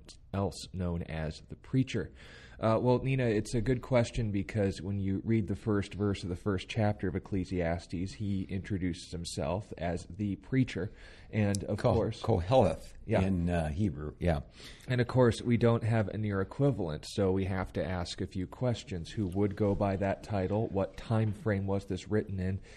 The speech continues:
Speaker 1: And why was it treated as such, this, uh, profound wisdom literature?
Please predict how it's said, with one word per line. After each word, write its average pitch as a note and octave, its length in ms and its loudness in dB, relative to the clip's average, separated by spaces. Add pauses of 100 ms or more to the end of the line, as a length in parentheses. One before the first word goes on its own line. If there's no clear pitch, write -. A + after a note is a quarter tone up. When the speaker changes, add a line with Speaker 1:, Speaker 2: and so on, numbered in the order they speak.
Speaker 1:
And G2 220 -2
why G2+ 240 4
was G2+ 240 2
it - 100 -4
treated G2 520 0
as - 420 0
such, - 460 -2
this, F2 320 -6
uh, D#2+ 140 -2
profound G2 520 -2
wisdom F#2+ 320 -2
literature? G2 560 0